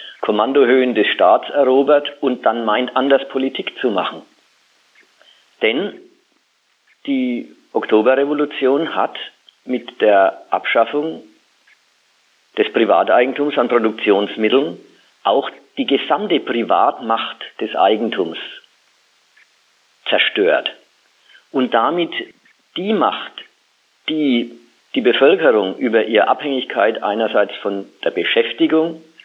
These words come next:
durch die großen Eigentümer, andererseits die Gesellschaft durch ihre Abhängigkeit von dem Produkt der privaten Wirtschaft,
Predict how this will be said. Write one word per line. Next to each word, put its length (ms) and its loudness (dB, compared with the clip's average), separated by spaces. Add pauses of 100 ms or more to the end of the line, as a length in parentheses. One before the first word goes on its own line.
(280)
durch 220 0
die 80 2
großen 400 0
Eigentümer, 640 0
andererseits 580 0
die 100 -8
Gesellschaft 460 2 (540)
durch 180 2
ihre 200 4
Abhängigkeit 580 -2
von 160 -4
dem 160 0
Produkt 540 0 (840)
der 100 4
privaten 540 2
Wirtschaft, 540 -4